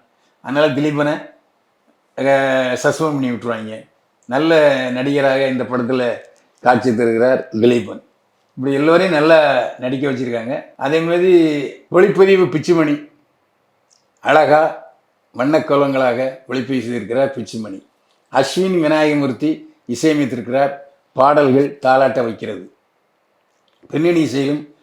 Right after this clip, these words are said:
ஸ்கோர் செஞ்சிருக்காரு அஸ்வினி விநாயகமூர்த்தி. கருணாநிதி இது முதல் படம். சில தவறுகளை அங்கங்கே இருக்கு, லாஜிக் எரர்ஸ் இருக்கு.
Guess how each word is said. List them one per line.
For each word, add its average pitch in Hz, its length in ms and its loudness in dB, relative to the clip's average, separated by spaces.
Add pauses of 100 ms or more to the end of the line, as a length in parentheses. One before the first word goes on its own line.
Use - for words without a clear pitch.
(120)
ஸ்கோர் - 440 0
செஞ்சிருக்காரு 131 560 -4
அஸ்வினி 127 180 -10
விநாயகமூர்த்தி. 117 760 -12 (480)
கருணாநிதி 147 600 2 (260)
இது 131 180 -8
முதல் 135 320 0
படம். 135 360 -4 (1120)
சில 147 300 0
தவறுகளை 143 720 0 (260)
அங்கங்கே 131 460 0
இருக்கு, 127 220 -4
லாஜிக் 123 560 -2
எரர்ஸ் 117 240 -8
இருக்கு. 113 420 -14